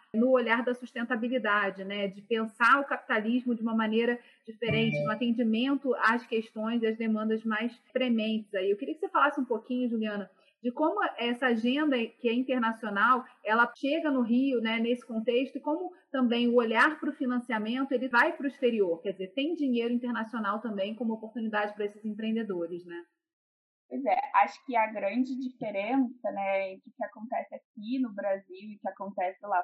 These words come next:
Speaker 2: fora, é que aqui, a, como tem, a gente precisa colocar tudo nas caixinhas, né? Então, a gente até então tava acostumado,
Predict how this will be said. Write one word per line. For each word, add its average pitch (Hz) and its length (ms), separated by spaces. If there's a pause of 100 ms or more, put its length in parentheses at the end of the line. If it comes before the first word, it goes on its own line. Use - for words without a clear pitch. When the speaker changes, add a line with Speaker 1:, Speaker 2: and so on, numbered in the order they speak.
(120)
Speaker 2:
fora, 202 420 (460)
é 196 60
que 254 120
aqui, 269 460 (100)
a, 240 140 (480)
como 269 300
tem, 233 220
a - 80
gente 277 240
precisa 294 260
colocar 277 360
tudo 254 180
nas 247 240
caixinhas, 202 720
né? 208 180
Então, 277 420
a 269 140
gente 285 320
até 269 160
então 254 340
tava 285 200
acostumado, 285 680